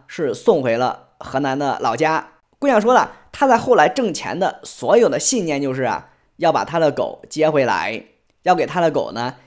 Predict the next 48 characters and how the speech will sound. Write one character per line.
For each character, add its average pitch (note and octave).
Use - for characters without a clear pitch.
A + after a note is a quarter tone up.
一 C3
个 D#3+
舒 F#3
服 F3
的 B2
家。 D#3+
她 C4+
自 C4+
己 C#3+
呢， C3
在 F3+
小 E3+
时 B2
候 D3+
是 -
当 E3
过 D#3
一 B2
段 C#3
时 B2+
间 C3+
的 C3+
留 A#2+
守 D3+
儿 B2
童， B2+
现 A#3
在 G#3+
呢， D3
她 G#3
不 F3
愿 A#3+
意 D#3
让 D#3
她 F#3+
的 F3+
狗 -
也 D3+
只 C3
能 A2
留 B2
守 G#2
在 B2
老 A2+
家。 C3+
所 -
以 F3+
呢， A2+